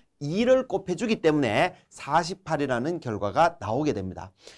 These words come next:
괄호를 어떻게 사용하느냐에 따라서 결과가 달라진다라는 얘기입니다. 알겠죠? 그래서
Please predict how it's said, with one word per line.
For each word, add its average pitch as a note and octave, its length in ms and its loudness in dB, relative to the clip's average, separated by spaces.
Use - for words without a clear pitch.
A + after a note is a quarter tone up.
괄호를 A3 640 8
어떻게 C4+ 480 4
사용하느냐에 F#3 880 4
따라서 G3 480 6
결과가 D#3+ 440 4
달라진다라는 G#3 800 6
얘기입니다. A#2+ 280 2
알겠죠? D#3 480 4
그래서 F3 420 6